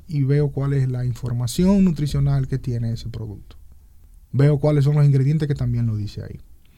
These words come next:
Entonces me formo una idea. Si yo soy una persona sana, probablemente no tengo ni-, no tendría ningún problema en, en consumir eso de vez en cuando. Lo que como regla general, si yo tengo una dieta que no voy a tener carne,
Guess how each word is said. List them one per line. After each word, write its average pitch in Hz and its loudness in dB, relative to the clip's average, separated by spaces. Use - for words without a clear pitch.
Entonces 151 4
me 156 4
formo 147 2
una 135 0
idea. 113 -4
Si 156 -6
yo 165 0
soy 190 4
una 190 4
persona 170 0
sana, 160 0
probablemente 147 0
no 143 0
tengo 143 -2
ni-, 139 0
no 139 -2
tendría 143 0
ningún 139 4
problema 147 -2
en, 123 0
en 120 0
consumir 139 4
eso 131 -2
de 123 -2
vez 127 -2
en 127 0
cuando. 156 2
Lo 135 2
que 143 -2
como 143 2
regla 160 2
general, 175 2
si 160 0
yo 156 4
tengo 170 2
una 175 2
dieta 170 0
que 147 -2
no 139 4
voy 147 2
a 151 -2
tener 160 -2
carne, 160 0